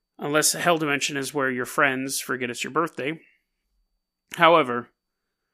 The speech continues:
I said au revoir to the beautiful young women and went back to my room. The next day, though, I was walking around the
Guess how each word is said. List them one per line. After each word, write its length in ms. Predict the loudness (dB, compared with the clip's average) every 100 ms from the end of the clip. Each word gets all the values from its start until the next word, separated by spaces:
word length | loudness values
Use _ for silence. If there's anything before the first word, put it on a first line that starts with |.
| _ _ _ _
I 80 | -2
said 320 | 2 4 4
au 100 | 2
revoir 640 | 0 2 4 6 4 2 -6 -18
to 100 | -8
the 80 | -4
beautiful 380 | -2 -2 -2 -4
young 200 | -2 2
women 560 | 4 4 2 0 -6 _ _ _ _ _ _
and 100 | -6
went 160 | -6 -4
back 180 | -8 -8
to 60 |
my 100 | -6
room. 320 | -2 -2 -4 -10 _ _ _ _ _ 0
The 80 |
next 240 | 0 0 4
day, 200 | 4 4
though, 400 | 2 0 -4 -8 _ _ _ _ _
I 180 | 2 2
was 340 | 2 -2 -2
walking 340 | 2 2 4 -2
around 600 | -2 -2 -4 -6 -10 -14
the 520 | -14 -14 -14 -14 -16